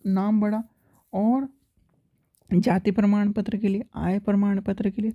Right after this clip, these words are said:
तहसील जाओगे, तहसीलदार के साइन होंगे। तो जितने भी इस तरह के काम होंगे, भाई जगह का आपको खसरा खतौनी निकलवानी है। खसरा खतौनी क्या होती है? एक तरह से आपकी जगह का मैप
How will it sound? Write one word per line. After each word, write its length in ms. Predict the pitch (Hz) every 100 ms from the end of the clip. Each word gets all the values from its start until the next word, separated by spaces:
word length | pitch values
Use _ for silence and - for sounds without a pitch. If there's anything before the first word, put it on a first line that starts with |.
| -
तहसील 380 | 175 190 220 220
जाओगे, 300 | 220 214 226 - _ _
तहसीलदार 500 | - - 220 220 220 220
के 80 |
साइन 240 | 226 220 214
होंगे। 200 | 220 226 - _ _ _ -
तो 140 | 240 226
जितने 720 | 233 185 190 220 214 247 277
भी 100 | 269
इस 140 | 240 -
तरह 160 | 220
के 120 | 226 220
काम 280 | 208 185 190
होंगे, 480 | 208 202 190 214 226 _ _ _ -
भाई 220 | 196 208
जगह 360 | 165 185 196
का 140 | 196 220 226
आपको 400 | 185 196 - 247 - - 233 - - - - - _ _ _
खसरा 360 | - 180 202 220
खतौनी 420 | 214 180 185 214
निकलवानी 440 | 202 202 - 202 202
है। 60 | - -
खसरा 260 | 214 214
खतौनी 340 | 220 220 226 226
क्या 120 | 220
होती 220 | 214 247
है? 60 | 254 _ _ _ 208
एक 180 | 170
तरह 140 | 202 185
से 220 | - 269 - _ _ _ -
आपकी 1120 | 165 170 170 _ _ _ _ _ - 220 226
जगह 440 | 180 202 202 170 170
का 320 | 196 214 226
मैप 440 | 190 175 170 185